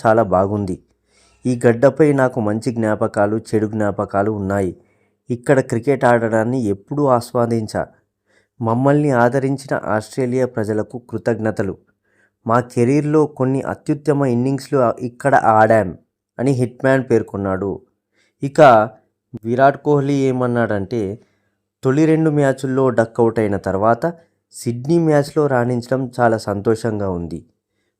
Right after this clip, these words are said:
పెద్ద గండం నుంచి గట్టెక్కిన ఫీలింగ్ నాకు కలుగుతోంది. కఠిన పరిస్థితులే నా అత్యుత్తమ ఆటను బయటకు తీసుకువస్తాయి. ఇంకొన్ని రోజుల్లో నాకు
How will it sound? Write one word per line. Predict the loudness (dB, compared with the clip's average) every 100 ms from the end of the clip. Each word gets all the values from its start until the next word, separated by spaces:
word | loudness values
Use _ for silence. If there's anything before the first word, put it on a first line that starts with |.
| _ -4
పెద్ద | 0 2
గండం | 2 2 2 2 2
నుంచి | 0 -2 -2 -2
గట్టెక్కిన | -2 -4 -4 -6 -8
ఫీలింగ్ | -2 -2 -2 -2
నాకు | -2 -4 _ -6
కలుగుతోంది. | -6 -4 -6 -6 -8 _ _ _ -6
కఠిన | -4 2 2
పరిస్థితులే | 2 -2 -2 -8 -4 -2 -2 0
నా | -2 -2 -4
అత్యుత్తమ | -10 -8 -10 -6 -4 -2
ఆటను | -2 -2 -4 -4
బయటకు | -2 -4 -8 -10
తీసుకువస్తాయి. | -14 -12 -14 -14 -10 -12 -12 _ _ _ _ _ -6
ఇంకొన్ని | -4 2 4 4
రోజుల్లో | 6 6 4 2 2 2
నాకు | 2 0 -4 -12